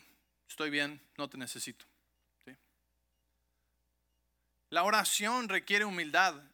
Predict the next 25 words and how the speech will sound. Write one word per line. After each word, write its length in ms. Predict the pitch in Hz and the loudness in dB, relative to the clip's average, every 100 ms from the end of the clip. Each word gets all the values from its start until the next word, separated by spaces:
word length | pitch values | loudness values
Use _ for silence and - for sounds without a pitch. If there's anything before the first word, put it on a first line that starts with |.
| - | -10
el 100 | 147 | -8
decir, 360 | 143 170 165 | -4 0 -2
"Señor, 460 | - 147 240 160 139 _ _ _ _ - | -2 -2 0 0 -4 _ _ _ _ -14
te 80 | |
necesito 540 | 127 117 - 233 - - _ - | -10 -8 -6 -8 -12 -20 _ -10
hoy 260 | 170 175 131 | -6 -4 -6
y 40 | |
en 80 | 143 | -10
este 240 | 135 147 | -10 -10
día. 260 | 139 - - _ _ _ _ _ _ _ | -12 -16 -20 _ _ _ _ _ _ _
Te 80 | - | -12
necesito 400 | 139 - 147 175 | -8 -8 -6 -4
en 80 | 156 | -4
esta 180 | 147 151 | -4 -6
situación. 560 | - 160 - - - _ _ _ - | -8 -10 -12 -14 -20 _ _ _ -18
Te 80 | 139 | -14
necesito 480 | 120 131 135 151 | -12 -10 -8 -6
en 120 | 135 147 | -6 -8
este, 360 | 143 - 156 _ - - | -8 -6 -8 _ -20 -10
ayúdame 380 | 135 165 190 180 | -8 -4 -4 -4
a 20 | |
ser 140 | 165 | -6
un 60 | 180 | -10
mejor 260 | 147 175 - | -8 -10 -10
papá, 320 | 170 127 | -12 -12